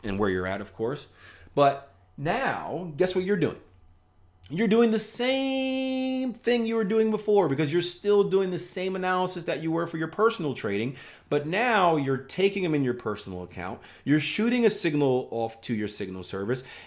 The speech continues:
and you're managing an account for someone else and taking commissions and or an account management fee, um,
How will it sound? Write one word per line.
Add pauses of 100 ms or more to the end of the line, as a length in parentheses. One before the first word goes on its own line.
and
you're
managing
an
account
for
someone
else
and
taking
commissions
and
or
an
account
management
fee, (280)
um,